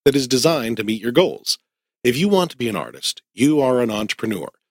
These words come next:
And our B A in Theater and Business Arts is designed for you to learn essential business skills with classes specifically designed for theater artists.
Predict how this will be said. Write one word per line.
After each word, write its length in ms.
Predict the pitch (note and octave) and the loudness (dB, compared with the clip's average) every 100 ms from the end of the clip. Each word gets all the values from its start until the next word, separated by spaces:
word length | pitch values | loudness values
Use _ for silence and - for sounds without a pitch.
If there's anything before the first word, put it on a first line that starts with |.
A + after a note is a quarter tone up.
| _ _ _ | _ _ _
And 160 | A2 A2 | 0 2
our 180 | B2 D3+ | 2 2
B 240 | D3+ D3+ | 2 4
A 240 | C3+ D3 | 4 2
in 140 | A#2+ B2 | 2 0
Theater 380 | B2+ A#2+ C#3 D3 | 2 2 4 2
and 120 | A#2 | 2
Business 340 | B2 D#3 - | 0 0 2
Arts 300 | A#2+ D#2+ - | 2 0 -6
is 120 | G2+ | -6
designed 540 | G#2 A2+ D3+ C3+ G#2 A2+ | -2 2 2 2 -2 -6
for 120 | - | -6
you 260 | G2 C#3+ D#3+ | -2 -2 0
to 120 | B2+ | 2
learn 320 | B2+ C#3 C#3 - | 2 4 2 -2
essential 540 | A#2 - D3 - E3+ | -2 0 0 0 2
business 360 | C#3 C#3 G#2 - | 4 2 0 -4
skills 400 | - C#2 C2 G2 | -4 -8 -10 -12
with 200 | F#2 - | -12 -2
classes 460 | C#3+ C3 - A2+ - | 0 0 -2 -2 -4
specifically 880 | - A#2+ - F3+ C3+ - D#2+ E2+ | -2 -2 0 0 0 -4 -8 -8
designed 580 | F#2+ G#2 A2+ E2+ D2 G2 | -6 -4 -2 -4 -8 -12
for 100 | G#2 | -14
theater 380 | - D#2 D2+ F#2 | -8 -6 -4 -2
artists. 640 | A#2+ C2 - - - | -2 -2 -6 -8 -8